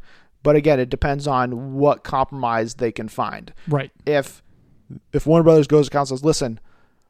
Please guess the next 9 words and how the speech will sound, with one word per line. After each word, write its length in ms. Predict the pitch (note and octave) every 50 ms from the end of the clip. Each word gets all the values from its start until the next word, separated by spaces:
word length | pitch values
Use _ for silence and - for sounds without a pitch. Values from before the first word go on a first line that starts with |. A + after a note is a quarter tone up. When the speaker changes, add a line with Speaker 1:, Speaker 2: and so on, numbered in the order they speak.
| _ _ -
Speaker 1:
we 100 | C3+ C#3
know 100 | C#3+ D#3
you 100 | E3 E3
wanna 120 | D#3+ D#3+
be 80 | D3 D3
paid 520 | C3+ - E3 D#3+ D#3+ D#3 D3+ D3 C3+ - - - - - - _ - - _ _ _ _ _ -
like 600 | A#2+ C3 C#3 C3 C3+ C3+ B2+ - - - - - - - - _ _ _ -
a 80 | - -
star, 640 | - - - D#3+ D#3+ E3+ F3+ F3+ F#3 F#3+ F#3 E3+